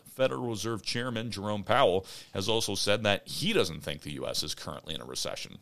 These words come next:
Well, the Federal Reserve thinks we're good? Well, then I trust it. In September, the Federal Reserve is expected to announce if they are raising interest rates again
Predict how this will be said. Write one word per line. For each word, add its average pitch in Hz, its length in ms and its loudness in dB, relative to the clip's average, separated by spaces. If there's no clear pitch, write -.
Well, - 220 -8
the - 100 -6
Federal 127 460 -4
Reserve 104 480 -4
thinks - 300 -6
we're - 80 -10
good? 285 260 -6
Well, 415 240 -4
then 285 140 -4
I 285 80 -2
trust - 320 -4
it. - 120 -4
In 107 140 0
September, 135 420 4
the 120 80 2
Federal 131 320 4
Reserve 117 360 -2
is 113 100 -2
expected 123 440 0
to 107 100 -2
announce 123 340 0
if 117 120 -2
they 123 120 4
are 117 100 4
raising 123 380 0
interest 131 380 -2
rates 123 200 0
again 120 520 0